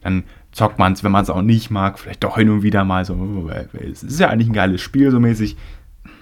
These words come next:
Okay. Ähm, viertens. Alle anderen Videospiele, äh, gelöscht werden. Das ist kein korrekter Satz. Aber okay. Ist okay, ist okay, ist solide. Ich war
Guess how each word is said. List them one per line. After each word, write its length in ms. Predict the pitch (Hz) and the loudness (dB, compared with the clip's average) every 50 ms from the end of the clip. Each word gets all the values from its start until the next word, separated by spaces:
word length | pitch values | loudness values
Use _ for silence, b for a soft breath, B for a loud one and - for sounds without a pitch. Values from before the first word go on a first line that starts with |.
| - - - | -16 -14 -14
Okay. 240 | 92 - 92 85 80 b b b b b b b b b b b - _ | -10 -8 -8 -10 -10 b b b b b b b b b b b -16 _
Ähm, 320 | - 85 90 95 87 87 - - | -8 -6 -4 -4 -6 -6 -8 -12
viertens. 460 | - - 113 104 101 - - - - - _ b b b b b b b b b b - | -6 -2 -2 -2 -2 -2 -6 -12 -16 -20 _ b b b b b b b b b b 0
Alle 200 | - 104 104 98 | 2 6 6 6
anderen 400 | 92 113 127 123 117 117 117 107 | 6 6 6 6 4 4 4 2
Videospiele, 1000 | 113 143 160 165 156 156 - - - 135 135 135 131 131 131 131 131 139 143 - - _ _ _ _ _ _ _ _ _ _ - - _ | 2 2 4 6 4 4 4 0 -4 -4 -2 -2 -2 0 0 -2 -2 -4 -6 -8 -12 _ _ _ _ _ _ _ _ _ _ -20 -20 _
äh, 120 | 101 104 | -10 -6
gelöscht 360 | 98 104 104 104 101 - - - | -4 0 0 0 0 -2 -4 -6
werden. 240 | 85 80 - - | -6 -6 -6 -8
Das 160 | - 95 101 107 | -10 -12 -12 -12
ist 280 | 98 - - _ _ - | -14 -14 -18 _ _ -20
kein 380 | - - - 107 131 139 135 | -14 -10 -8 -6 -6 -6 -6
korrekter 440 | - - 104 104 117 117 - 113 107 | -6 -6 -6 -6 -6 -6 -6 -6 -6
Satz. 420 | 101 95 - - - - - - b b b b b _ _ _ _ - | -6 -8 -10 -10 -14 -20 -20 -20 b b b b b _ _ _ _ 0
Aber 140 | 101 107 | 2 2
okay. 280 | 104 104 - 85 - - b b b b b b b b b b _ _ _ _ _ _ _ _ _ _ _ _ _ - - | 2 2 -2 -6 -8 -10 b b b b b b b b b b _ _ _ _ _ _ _ _ _ _ _ _ _ -20 -20
Ist 300 | - - - - 104 113 | -12 0 4 6 6 8
okay, 340 | 117 - - - 82 - - - - - | 6 4 4 0 -6 -8 -8 -12 -12 -6
ist 160 | - 113 101 107 | -2 0 2 2
okay, 260 | 98 98 - 85 - | 0 0 -2 -6 -6
ist 180 | - 107 107 - | -4 -6 -4 0
solide. 340 | 117 117 117 127 123 123 113 | 0 2 4 4 4 4 2
Ich 160 | 107 107 - | 0 -2 -4
war 240 | 101 98 98 95 | -4 -4 -4 -4